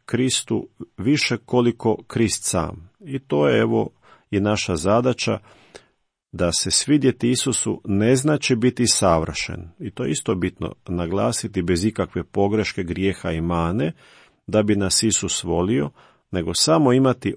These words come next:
otvoreno srce Isusovom Božjem milosrđu.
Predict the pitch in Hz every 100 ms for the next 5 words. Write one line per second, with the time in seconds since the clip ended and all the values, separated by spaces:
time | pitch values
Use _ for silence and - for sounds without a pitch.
0 | - 104 123 - 147 147 143 139 - _
1 | - - - 123 - 95 - _ - 120
2 | - 123 - 117 110 104 - _ 87 80
3 | 92 90 95 90 - 82 78 80 - 76
4 | 80